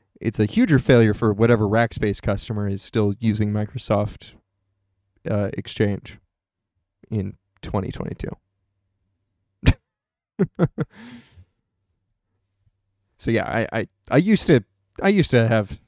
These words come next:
a Exchange server that I had to manage, and it was awful.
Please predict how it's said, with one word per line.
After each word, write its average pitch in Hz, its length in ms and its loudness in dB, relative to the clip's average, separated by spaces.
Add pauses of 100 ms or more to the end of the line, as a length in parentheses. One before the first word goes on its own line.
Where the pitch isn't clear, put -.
a 107 180 -4
Exchange 107 520 -4
server 95 340 -8 (200)
that 104 200 -2
I 101 140 -4
had 104 200 -6
to 104 180 -8 (160)
manage, 104 540 -8 (120)
and 113 160 -2
it 113 40 2
was 110 140 -2
awful. - 460 -8